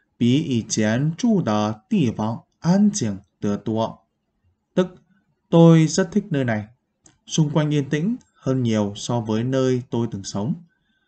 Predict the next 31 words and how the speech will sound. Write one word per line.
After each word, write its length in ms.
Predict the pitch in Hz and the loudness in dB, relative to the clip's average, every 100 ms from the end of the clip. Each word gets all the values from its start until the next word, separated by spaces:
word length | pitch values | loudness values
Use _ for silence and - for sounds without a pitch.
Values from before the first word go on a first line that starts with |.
| _ - | _ -6
Ở 140 | 110 | 0
đây, 240 | 131 139 | 2 2
à, 140 | 135 139 - _ | 2 -2 -8 _
chúng 220 | - 117 | -8 -4
ta 120 | 139 | -4
sẽ 180 | 139 131 113 | -4 -6 -6
có 240 | 107 113 | -6 -6
từ 120 | 110 107 | -6 -6
xỉ 280 | - 101 92 | -6 -6 -6
hoan 200 | - 135 143 _ - | -6 -6 -8 _ -10
là 400 | 101 98 98 95 | -6 -6 -6 -6
một, 280 | 98 95 - | -8 -10 -10
à, 320 | 98 95 92 92 110 | -8 -8 -8 -10 -10
động 220 | 107 110 | -10 -6
từ. 180 | 113 110 110 _ _ _ _ - | -4 -4 -8 _ _ _ _ -2
Wo 240 | 113 90 | 0 0
là 400 | 95 101 101 101 | -2 -2 -2 -4
chủ 140 | - 101 | -6 -8
ngữ. 280 | 101 131 208 - _ _ _ _ - - | -4 -4 -4 -8 _ _ _ _ -20 -12
À, 260 | 117 113 120 | -4 -2 -2
chúng 200 | - 139 | -4 -2
ta 100 | 160 | 0
sẽ 160 | 165 160 | 0 0
dùng 220 | 147 117 | -2 -2
từ 140 | 117 110 | -4 -4
thiển 220 | 110 95 | -6 -4
này 120 | 98 | -4
đứng 180 | 101 120 | -4 -4
trước 200 | 123 226 | -4 -4
động 180 | 160 113 | -6 -6
từ. 180 | 117 107 | -6 -6